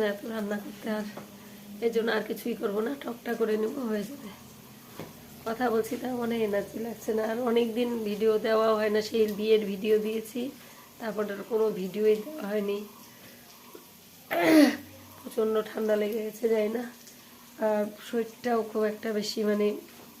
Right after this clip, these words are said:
বললাম না, এনার্জি নেই, দুর্বল দুর্বল লাগছে। বারবার এই কী যে ভাইরাস এক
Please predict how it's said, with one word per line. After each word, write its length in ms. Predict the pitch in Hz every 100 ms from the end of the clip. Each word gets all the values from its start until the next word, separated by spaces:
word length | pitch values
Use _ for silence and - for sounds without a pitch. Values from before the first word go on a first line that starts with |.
| - -
বললাম 220 | 233 240 240
না, 40 | 220
এনার্জি 340 | 208 214 202 208
নেই, 120 | 202 202 190
দুর্বল 260 | 208 196 202
দুর্বল 240 | 202 196 196
লাগছে। 260 | 202 - - - - - - - - - 208
বারবার 340 | 254 247 349 233
এই 60 | 240 -
কী 120 | 254 254
যে 80 | 247 233
ভাইরাস 460 | 196 202 226 285 - - -
এক 80 | 233